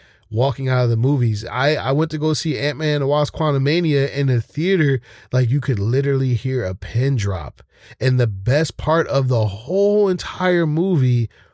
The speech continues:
was the end credit scenes. So I just wonder, you know, how things are gonna pan out, you know, picking writers that don't have the experience with big time films like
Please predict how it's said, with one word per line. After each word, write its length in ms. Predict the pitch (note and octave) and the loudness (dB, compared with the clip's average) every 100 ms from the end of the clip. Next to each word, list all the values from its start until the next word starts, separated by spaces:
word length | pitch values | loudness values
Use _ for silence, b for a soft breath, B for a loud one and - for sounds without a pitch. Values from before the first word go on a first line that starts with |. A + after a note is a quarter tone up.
| b | b
was 280 | A2+ C#3 C3+ | -2 0 0
the 180 | B2 - - | -4 -6 -6
end 260 | D#3 D#3+ D3 | -2 -2 -2
credit 400 | B2+ B2 G2+ - | -4 -4 -6 -8
scenes. 600 | A2 F#2+ C#2+ A#1 - - _ _ _ _ _ _ _ _ _ _ - | -10 -10 -10 -16 -18 -20 _ _ _ _ _ _ _ _ _ _ -8
So 240 | - C3 | -2 0
I 180 | C3+ E3 | 2 0
just 240 | G3+ G#3+ | 0 -2
wonder, 460 | G3 G#3 G3 F#3 F3 B B B B | -2 -2 0 0 0 B B B B
you 120 | E3 | -2
know, 420 | D#3 C3 B2 A#2+ _ _ - | 0 2 0 -4 _ _ -8
how 520 | - D#3 D#3+ D#3+ D#3 | -2 2 2 2 0
things 300 | C3+ D3 C#3+ | 0 -2 -2
are 60 | C3+ | 0
gonna 260 | B2 B2+ A#2 | 0 0 0
pan 340 | - B2+ B2 | -2 -2 0
out, 340 | B2 B2 A#2+ - b b b - | 2 2 0 -6 b b b -4
you 100 | C3 | 0
know, 160 | A#2 | 0
picking 400 | G#2 D3+ D3 C3 | 0 -4 -2 -2
writers 640 | A#2 B2+ B2+ B2 B2 A#2 A2+ | 2 2 2 2 2 2 2
that 380 | A#2 A#2 A2+ b b b A#2 | 2 2 -2 b b b -4
don't 320 | B2+ C#3+ A#2+ | -2 0 0
have 720 | C3 C3+ C#3 C3+ B2 A2+ A2 | 0 2 0 2 2 0 -2
the 240 | A#2 B2 | 0 2
experience 920 | A#2 - - A#2 C3 C3+ C3 B2+ - - b b - | 0 -2 -2 0 2 0 0 -2 -8 -14 b b -4
with 380 | A#2 A#2 G2 | 0 0 -2
big 240 | G2 C3 A#2+ | -2 -2 -2
time 380 | B2 C3 B2+ A2+ | -2 0 0 0
films 520 | B2 B2 B2+ A#2+ A2 | -2 0 2 0 2
like 300 | A#2 A#2+ | 0 0